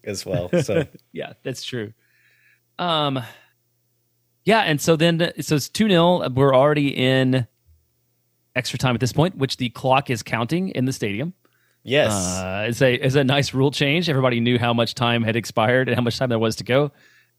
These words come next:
Speaker 2: Um, and this, and then what would basically, was it not basically the last touch of the game, or it was, like, literally the last touch of the
Speaker 1: They,
Speaker 2: game?
Speaker 1: they
Speaker 2: Austin
Speaker 1: let
Speaker 2: got
Speaker 1: them
Speaker 2: one
Speaker 1: do
Speaker 2: back.
Speaker 1: the kickoff, and they,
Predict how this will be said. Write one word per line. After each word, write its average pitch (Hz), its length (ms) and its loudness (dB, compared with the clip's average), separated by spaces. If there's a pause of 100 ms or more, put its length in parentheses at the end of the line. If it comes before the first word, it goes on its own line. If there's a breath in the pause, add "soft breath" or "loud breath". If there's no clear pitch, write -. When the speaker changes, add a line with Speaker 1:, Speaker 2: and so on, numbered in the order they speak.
Speaker 2:
Um, 123 220 2
and 120 120 2
this, 131 220 2
and 113 140 0
then 143 380 2
what 135 200 4
would 113 180 -2
basically, 120 760 0 (880)
was 127 100 2
it 160 40 4
not 135 180 2
basically 147 300 0
the 190 80 -2
last 196 200 4
touch 202 140 0
of 208 60 2
the 180 60 -2
game, 190 120 0
or 175 40 -2
it 147 40 -2
was, 127 100 0
like, 110 120 2
literally 110 420 0
the 92 60 -6
last 95 240 -4
touch 110 160 -4
of - 40 -6
the 123 60 -4
Speaker 1:
They, 151 300 4
Speaker 2:
game? - 80 -8
Speaker 1:
they 143 40 -6
Speaker 2:
Austin 139 280 4
Speaker 1:
let 143 80 4
Speaker 2:
got - 120 0
Speaker 1:
them 147 120 4
Speaker 2:
one 131 100 4
Speaker 1:
do 143 80 4
Speaker 2:
back. 120 100 4
Speaker 1:
the 135 80 4
kickoff, 139 600 2 (100)
and 123 180 -2
they, 117 180 0